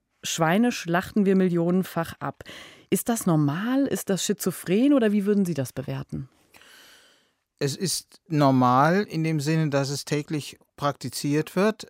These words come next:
Speaker 2: Es ist schizophren, insofern es eigentlich keine in sich stimmige, rechtfertigungsfähige Praxis ist. Also wir schwanken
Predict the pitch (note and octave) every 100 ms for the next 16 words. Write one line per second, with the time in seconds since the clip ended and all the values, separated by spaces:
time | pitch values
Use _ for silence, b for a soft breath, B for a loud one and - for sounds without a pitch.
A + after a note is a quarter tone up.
0 | _ _ - D3 - E3 - - E3 C3+
1 | D3+ - B2+ C3 C#3+ F3 F#3+ - D3+ C#3+
2 | C#3 - - C3+ C3+ D3 D3+ D#3+ - -
3 | C3+ - - - - - B2 E3+ G3 F#3
4 | - E3+ D#3+ - - - - D3 C#3+ D#3+
5 | E3+ E3 E3+ _ _ - E3 D#3+ D#3+ -
6 | - D#3 E3+ E3 E3 D#3 D3 C#3 - C#3+
7 | C#3+ D3+ C#3+ C3+ - C3+ B2+ - D3+ D3
8 | - A#2+ - - - A2+ B2 B2+ - D3
9 | F#3+ G#3+ B2+ B2+